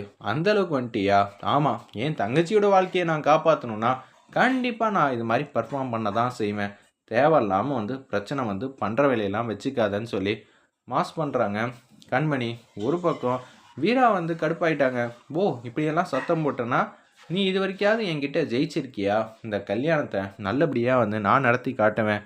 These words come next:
அப்படின்னு சொல்லி வீரா வந்து சொல்றப்ப, "நீ பேசுற அளவுக்குலாம் ஒண்ணும் இல்ல.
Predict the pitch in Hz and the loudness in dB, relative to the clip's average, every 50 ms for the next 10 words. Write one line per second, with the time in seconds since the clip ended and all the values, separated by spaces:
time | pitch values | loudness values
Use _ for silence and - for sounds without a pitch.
0 | - - _ _ - 175 185 190 214 214 202 - 170 147 131 123 160 185 202 190 | -10 -20 _ _ -4 -2 -2 0 -2 -4 -4 -2 -2 -2 -2 -2 -2 -2 -2 -2
1 | 165 143 147 143 - 143 131 123 123 117 98 - 113 107 107 107 - - _ _ | -4 -4 -6 -6 -6 -6 -4 -4 -4 -4 -2 -2 -2 -2 -2 -4 -10 -16 _ _
2 | _ _ _ _ _ _ _ _ _ _ _ _ _ _ - 98 113 135 151 160 | _ _ _ _ _ _ _ _ _ _ _ _ _ _ -10 -6 -2 0 0 0
3 | 156 160 - _ _ - 143 175 185 - 196 175 165 143 123 110 101 101 110 123 | 0 -2 -8 _ _ -2 -2 -2 -2 0 0 2 2 2 2 0 -2 -2 -2 0
4 | 135 139 110 104 110 135 143 131 113 110 113 110 | 0 0 0 -2 -4 -4 -2 -2 -2 0 0 2